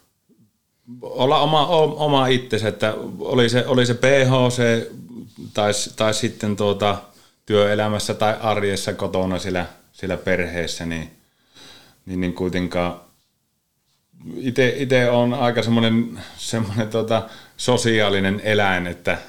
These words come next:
että, tuota, tarvin ne ihmiset ympärille, että että mäkin, <laughs> mäkin pysty-,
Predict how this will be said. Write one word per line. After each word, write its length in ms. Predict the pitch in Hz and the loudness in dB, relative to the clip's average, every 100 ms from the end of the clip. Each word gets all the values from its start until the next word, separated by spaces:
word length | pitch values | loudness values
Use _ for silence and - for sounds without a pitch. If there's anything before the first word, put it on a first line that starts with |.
| - | -14
että, 260 | 87 - | -12 -8
tuota, 360 | 90 90 92 90 - - - - - - - | -6 -4 -2 -4 -6 -18 -20 -20 -20 -8 0
tarvin 480 | 151 139 117 110 | 2 4 2 2
ne 200 | 104 104 - - - - | 2 0 -4 -12 -20 -14
ihmiset 760 | - 120 95 107 92 90 - _ _ - - | 0 0 0 -2 0 -2 -6 _ _ -20 -18
ympärille, 640 | - 123 101 92 90 85 80 | -4 0 2 2 0 0 -2
että 340 | 85 82 - - - - - - - _ _ _ _ _ _ _ _ - | -4 -10 -12 -12 -16 -20 -20 -20 -20 _ _ _ _ _ _ _ _ -20
että 200 | - 92 | -6 -2
mäkin, 420 | 92 92 98 - - | 0 0 -4 -8 -4
<laughs> 140 | 110 | 0
mäkin 280 | 147 135 120 | 0 2 2
pysty-, 420 | 131 120 120 104 | 2 2 0 -2